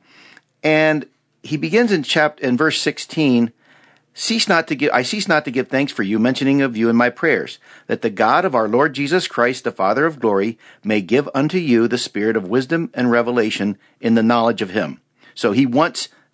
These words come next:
us to have wisdom in the knowledge of the Lord. And, and, and particularly some things that he's going to say here. The, "That the eyes of our understanding being enlightened, that you would know what is the hope of your calling," his calling, "and what is the riches of the glory of his inheritance in the saints."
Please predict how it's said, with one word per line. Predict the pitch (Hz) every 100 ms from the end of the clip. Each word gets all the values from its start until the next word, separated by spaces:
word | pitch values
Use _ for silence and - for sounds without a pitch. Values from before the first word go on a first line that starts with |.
| -
us | 123 -
to | - 131 -
have | 123 120
wisdom | 104 147 123 113 113 _ _
in | 117
the | 120
knowledge | 110 104 113
of | 104
the | 101
Lord. | 98 65 - _ - - _ -
And, | 120 110
and, | 117 110
and | 110 95
particularly | 135 151 127 110
some | 107 104
things | - 117
that | 104
he's | 107 90
going | 104 98
to |
say | 104 165 139
here. | 90 - - - -
The, | - 113 -
"That | 120 113
the | 113
eyes | 110 139 165
of | 143
our | 135 135
understanding | 143 139 147 135 123 98
being | 123 143
enlightened, | 160 135 110 120 113
that | 98
you | 117
would | 135 113 117
know | 170 170
what | 127 110 120
is | 120
the | 117 123
hope | 117
of | 131
your | 131 156
calling," | 190 185 85 - _ - - - -
his | - 202
calling, | - 78 71 - -
"and | - 123
what | 147
is | 139
the | 127
riches | 120 185 156 123
of | 113
the | 120
glory | 101 127 139
of | 117
his | 113
inheritance | 113 104 139 147 135 120
in | 107
the | 107
saints." | - 147 110 -